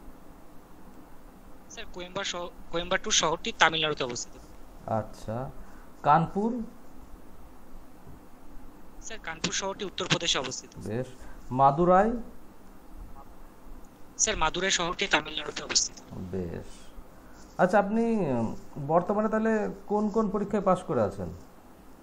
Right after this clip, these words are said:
Speaker 1: স্যার, বর্তমানে আমি, আহ, রাজ্য এবং কেন্দ্র সরকারের বেশ কিছু পরীক্ষা পাশ করে আছি। তার মধ্যে, আহ, এই গতকালকে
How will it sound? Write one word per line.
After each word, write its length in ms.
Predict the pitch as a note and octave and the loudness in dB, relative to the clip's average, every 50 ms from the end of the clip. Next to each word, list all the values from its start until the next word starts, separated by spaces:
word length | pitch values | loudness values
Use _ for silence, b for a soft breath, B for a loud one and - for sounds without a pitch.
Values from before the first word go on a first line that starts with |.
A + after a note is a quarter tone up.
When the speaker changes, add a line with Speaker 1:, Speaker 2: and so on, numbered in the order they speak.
| - - - - - - - - - - - - - - - - - - - - - - - - - - - - - - - - - - - - - - - - - - - - - | -18 -18 -16 -16 -16 -16 -18 -18 -18 -18 -18 -18 -18 -18 -18 -18 -20 -20 -18 -18 -18 -18 -20 -20 -18 -18 -18 -18 -18 -18 -16 -16 -16 -16 -18 -18 -18 -18 -18 -18 -18 -16 -16 -14 -12
Speaker 1:
স্যার, 180 | - - - - - - | -12 -12 -10 -6 -6 -6
বর্তমানে 500 | D#3 D#3 - - - G3 G3+ G#3 G#3+ G#3+ | -6 -6 -8 -8 -8 -8 -8 -6 -4 -6
আমি, 1120 | G#3+ G#3+ G#3 G#3 - - - - - - - - - - - - - A#3 B3 C4 B3+ A#3+ - - - - - - D#3+ | -6 -6 -8 -12 -14 -16 -18 -18 -18 -18 -16 -16 -14 -12 -10 -6 -2 0 0 0 0 -2 -8 -10 -10 -10 -10 -8 -8
আহ, 160 | C#3+ C#3+ D#3 - - - - | -8 -8 -8 -10 -12 -12 -4
রাজ্য 360 | D3+ D3 D3+ E3 - - G#3 | 2 4 4 4 6 6 6
এবং 220 | A3 G#3+ G#3 A3+ G#3+ - | 8 8 6 6 6 2
কেন্দ্র 260 | F3+ E3+ F3 F3+ F#3 | 0 0 0 -2 0
সরকারের 360 | E3+ G3+ F#3+ - G#3 A3 G#3+ | 2 2 2 4 4 4 4
বেশ 220 | E3+ E3+ E3 - | 4 6 6 6
কিছু 180 | - G3 G3 G#3+ | 6 6 4 4
পরীক্ষা 300 | - F#3 G3 F#3 - G#3 | 4 2 2 0 -2 0
পাশ 240 | - E3 D#3+ - - | 2 4 4 4 4
করে 140 | - F3+ E3+ | 4 2 2
আছি। 180 | D#3+ - G#3+ | 2 0 -2
তার 200 | - - D#3+ D#3+ | 0 0 0 0
মধ্যে, 400 | D#3+ E3 E3 D#3+ - - G3 G#3+ - - B B B B B B B B B - - | 0 -4 -8 -6 -4 -2 -2 -2 -2 -8 B B B B B B B B B -14 -10
আহ, 160 | - C3 C3 - - - - - - - - - - - - F#3 | -10 -8 -8 -8 -10 -14 -18 -16 -14 -14 -14 -14 -14 -12 -6 -4
এই 220 | F3 F3 F3+ F3+ - - - - | -4 -4 -4 -6 -8 -10 -8 2
গতকালকে 680 | - D#3+ E3 - G#3+ - A3 G3+ F#3+ - - A#3 D#4 | 4 4 4 4 4 6 4 4 4 4 2 2 2